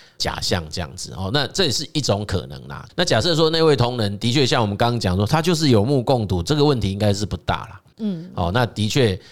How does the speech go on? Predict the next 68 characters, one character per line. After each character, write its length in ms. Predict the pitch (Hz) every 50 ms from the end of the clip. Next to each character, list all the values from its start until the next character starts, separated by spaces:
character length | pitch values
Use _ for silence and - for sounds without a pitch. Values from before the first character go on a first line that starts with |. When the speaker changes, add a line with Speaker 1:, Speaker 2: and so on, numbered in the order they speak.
| - _
Speaker 1:
就 160 | - - 147 131
是 220 | 127 151 139 135
要 200 | 127 160 135 110
提 220 | 104 - 107 117
供 260 | 120 131 127 123 123 120
某 160 | 104 87 85 -
一 100 | 117 117
种 320 | - 110 87 85 82 87 -
建 200 | - - 117 95 95
议 180 | 107 113 90 82
啦， 160 | - - 78
就 120 | 95 117 131
是 160 | 135 131 117
如 180 | 98 120 139
果 140 | 127 123 110
你 100 | 98 92
是 140 | 85 - 123
有 100 | 110 101
个 160 | 92 104 95
有 180 | 95 92 87 87
权 300 | - - - 101 113 127
利 160 | 135 120 107
可 100 | 92 -
以 160 | 107 104 101 92
表 300 | - - 95 87 80 80
扬 300 | 85 85 80 82 92 101 - - - - - - -
某 160 | - 95 85
个 120 | 87 107 101
同 240 | - - 95 101 113
仁， 220 | 98 87 87 90
然 80 | 107 110
后 60 | 117
去， 200 | 117 120 104 - _ _ _
那 140 | - 131 135
就 140 | 120 113 151
必 160 | 151 - 156
须 140 | 127 117 135
要 160 | 135 127 120
去 120 | 110 120 113
彰 320 | - - 110 104 104 107
显 300 | 101 - - 92 78 71
他 160 | 73 92 92 95
实 200 | - - - 82
际 200 | 76 - 92 85
的 120 | 78 78 80
贡 280 | - - - - 78 80
献 240 | - - - - - -
啊， 80 | - - -
或 120 | - 113
者 120 | 104 87 87
是 120 | 87 98
绩 240 | 87 - - 92 85
效。 240 | 85 - 90 82 90 - - - - - _ -
哦， 120 | 107 107
这 80 | 131 143
好 160 | 123 123 131 143
比 120 | 127 110
说 100 | 98 113 113
他 100 | 113 117
真 200 | 110 - 117 110
的， 100 | 107 101 90 - - - - -
真 180 | - 127 135
的 80 | 135 117
做 240 | - - 156 131 104
过 180 | 98 120 110
哪 180 | 101 85 80 78 -
一 80 | -
些 300 | 98 90 98 92 92 95